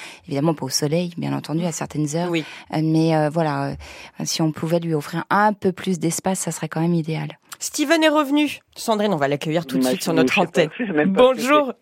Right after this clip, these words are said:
Speaker 3: c'est.
Speaker 2: bonjour Steven.
Speaker 3: Oui, bonjour, bonjour France Bleu.
Speaker 2: Bonjour, vous nous appelez d'où ?
Speaker 3: Euh, j'appelle de Bretagne, de Brignac, euh, dans le Morbihan.
Speaker 2: Dans le Morbihan.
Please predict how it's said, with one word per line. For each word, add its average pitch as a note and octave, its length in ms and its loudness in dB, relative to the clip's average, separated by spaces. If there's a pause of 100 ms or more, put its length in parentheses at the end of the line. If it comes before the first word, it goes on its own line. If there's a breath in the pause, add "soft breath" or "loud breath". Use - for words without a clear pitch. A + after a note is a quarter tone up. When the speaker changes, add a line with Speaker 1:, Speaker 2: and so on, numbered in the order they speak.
(100)
Speaker 3:
c'est. G3 80 -2
Speaker 2:
bonjour B3+ 320 4
Steven. A3+ 500 0 (800 soft breath)
Speaker 3:
Oui, B3+ 280 4
bonjour, G#3+ 560 6
bonjour E3+ 300 2
France F#3 180 0
Bleu. F#3 180 2 (280)
Speaker 2:
Bonjour, G#3+ 240 6
vous C#4 100 2
nous C#4 180 4
appelez C4+ 240 2
d'où ? B3+ 320 0 (680)
Speaker 3:
Euh, C3+ 420 6
j'appelle G3 360 2
de E3+ 340 2
Bretagne, F3 720 0 (380 loud breath)
de C3 160 2
Brignac, F#3+ 460 2 (120)
euh, A#2+ 260 2
dans B2+ 160 0
le C#3 60 0
Morbihan. F#3 520 2 (200)
Speaker 2:
Dans D#3+ 140 -14
le D3+ 100 -6
Morbihan. G#3 680 0